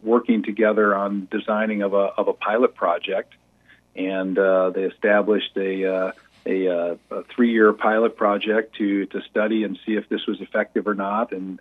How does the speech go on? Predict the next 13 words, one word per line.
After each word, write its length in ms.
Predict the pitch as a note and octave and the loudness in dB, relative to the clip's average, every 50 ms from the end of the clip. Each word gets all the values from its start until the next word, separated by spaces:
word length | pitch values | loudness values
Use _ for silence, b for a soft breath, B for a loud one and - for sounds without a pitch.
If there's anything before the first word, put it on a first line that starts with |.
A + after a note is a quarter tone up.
| - | -12
and 120 | G2 F#2+ F#2 | -14 -12 -10
they 100 | F#2 F#2 | -12 -12
used, 420 | F#2+ G2 G2+ G#2 G2+ F#2+ - - | -8 -4 -4 -4 -4 -4 -4 -2
uh, 260 | G2 F#2 F2+ F2+ F#2 - - _ | -2 -2 -2 -4 -6 -10 -6 _
third-party, 720 | - B2 A#2 A#2 G#2 - - A2+ A2 A2 A2 A2 G#2+ G#2 G2 - _ | 6 8 8 8 4 0 0 2 2 4 4 2 0 -2 -6 -8 _
uh, 220 | A2 G#2+ G2+ G2+ | -6 -4 -4 -4
validation 760 | G2 F#2+ A2 G#2 G#2 G#2 G2+ G2 G2+ G2+ G#2 G#2 - - A2+ | 0 2 2 2 2 0 -2 -4 -4 -4 -4 -4 -4 -4 -4
of 140 | G#2+ G#2+ G2 | -6 -6 -4
this, 220 | F#2+ A2 A#2 C3 - - - - b b b b b _ _ - | -2 0 0 0 -2 -8 -18 -20 b b b b b _ _ -8
um, 480 | F#2+ G2 F#2+ F#2 F2+ F2 F2 E2+ E2 - - _ _ _ _ _ _ - | -4 -4 -2 -2 -2 -4 -6 -8 -10 -14 -16 _ _ _ _ _ _ -10
uh, 100 | G2+ F#2 | -10 -10
collaborating 680 | - - A2+ G#2 G2+ G2 G2+ G2+ G2+ G2 G#2+ G#2 G2+ F#2+ | -4 2 2 2 4 4 4 4 4 4 2 0 -2 -2
with, 200 | G2 G2 F2+ | -2 -4 -4